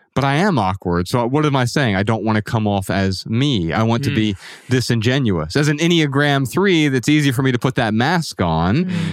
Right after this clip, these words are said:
Speaker 1: and say, "Okay, I'll put on a mask so I'm not awkward. Be cool." But what about be myself? What is actually cooler than that?
Speaker 3: Being awkward.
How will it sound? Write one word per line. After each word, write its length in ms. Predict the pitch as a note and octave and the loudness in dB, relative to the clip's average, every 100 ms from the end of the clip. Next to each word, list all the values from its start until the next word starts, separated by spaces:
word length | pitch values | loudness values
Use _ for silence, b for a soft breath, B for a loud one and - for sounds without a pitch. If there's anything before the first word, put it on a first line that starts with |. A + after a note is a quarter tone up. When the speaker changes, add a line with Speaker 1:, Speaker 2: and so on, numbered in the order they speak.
| - | -2
Speaker 1:
and 100 | A#2 | 0
say, 100 | C#3+ | 0
"Okay, 120 | D3 | 0
I'll 120 | C3+ | -2
put 120 | C#3 D#3+ | 0 0
on 80 | |
a 60 | C3+ | 2
mask 340 | B2+ C3+ A#2+ | 0 0 -2
so 120 | - A2 | -2 0
I'm 160 | G#2 | 2
not 200 | A2 A2+ G#2 | 0 0 -2
awkward. 440 | G#2+ - F2 E2 | -2 -2 -4 0
Be 200 | A2+ C#3+ | 0 0
cool." 480 | - E3+ C#3 F2 D2+ B B B B _ | -2 0 0 0 -4 B B B B _
But 180 | C#3+ C#3+ _ _ _ | -2 -2 _ _ _
what 100 | D3+ | -2
about 220 | E3 D3 B2 | 0 0 0
be 140 | D#3+ | 0
myself? 540 | D3 C3 - E3 F#2+ | 2 0 0 -2 0
What 240 | A2 C#3+ G2+ | 0 -2 -2
is 140 | C#3+ | -2
actually 580 | B2 D#3 - - A2+ A2 | 0 -2 -2 -2 0 0
cooler 420 | - A#2 A2+ A2+ | 0 0 2 2
than 160 | A2+ A#2 | 0 0
that? 300 | D3 F#2 - - - | 0 -2 -6 -20 -6
Speaker 3:
Being 200 | F3 D#3+ | -2 0
awkward. 420 | F#3 - E3 D#3+ | -2 -2 -6 -6